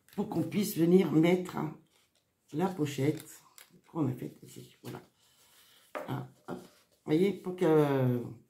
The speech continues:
Et encore dix virgule deux, je suis juste, hein, mais vous pouvez faire dix virgule trois. Mais pas trop, parce qu'après, ça va, ça va glisser tout seul et puis ça, ça tiendra pas. Mais c'est pour venir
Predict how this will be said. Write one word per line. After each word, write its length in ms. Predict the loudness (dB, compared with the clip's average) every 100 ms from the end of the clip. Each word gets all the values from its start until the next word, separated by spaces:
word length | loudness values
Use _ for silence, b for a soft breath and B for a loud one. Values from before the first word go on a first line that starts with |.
| _ _ -2
Et 140 | 0
encore 240 | 0 -2 -2
dix 240 | -2 2
virgule 340 | 2 4 2
deux, 200 | 4 6
je 80 | 6
suis 240 | 2 -2 0
juste, 340 | 0 -2 -2
hein, 160 | -2 2
mais 200 | 4 4
vous 140 | 2
pouvez 260 | 0 -2 -2
faire 200 | -4 -4
dix 440 | -6 -8 -6 -2
virgule 400 | 0 0 0 -4
trois. 360 | -6 -12 -12 -14 b b b
Mais 80 | -6
pas 140 | -2 -2
trop, 340 | -2 -2 0
parce 160 | 0 -2
qu'après, 240 | -4 -4
ça 160 | -2 -2
va, 440 | 0 2 0 -2 b b b b b b b b
ça 160 | -2
va 100 | 0
glisser 300 | 0 -2 -6
tout 100 | -8
seul 340 | -2 4 6 6
et 40 |
puis 160 | 4 0
ça, 180 | 0
ça 160 | -2 -4
tiendra 320 | -4 -2 -4 -6
pas. 160 | -10 -4
Mais 140 | -2
c'est 200 | 0 -2
pour 220 | -2 -4
venir 380 | 0 4 4 2